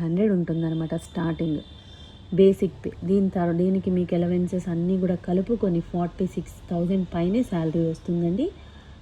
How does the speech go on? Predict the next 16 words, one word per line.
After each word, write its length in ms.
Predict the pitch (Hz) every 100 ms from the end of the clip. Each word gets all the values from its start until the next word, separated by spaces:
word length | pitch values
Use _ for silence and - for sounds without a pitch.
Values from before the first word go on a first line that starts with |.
| 196
And 120 | 185 180
ఏజ్ 140 | 196 196 202
లిమిట్ 200 | 196 180
ఎంత 160 | 165 165 175
ఉండాలంటే 420 | 170 170 170 202 196
మినిమం 280 | 185 185 185
ఎయిటీన్ 240 | 170 175 170
ఇయర్స్, 160 | 170 175
మ్యాక్సిమం 280 | 165 156 175 170
ట్వంటీ 260 | 185 185 196
సెవెన్ 200 | 185 175 170
ఇయర్స్ 180 | 160 170
వరకు 220 | 165 160 175
కూడా 140 | 190 240
అప్లై 200 | - 185 170 -
చేసుకోవచ్చు. 600 | 160 - 175 165 -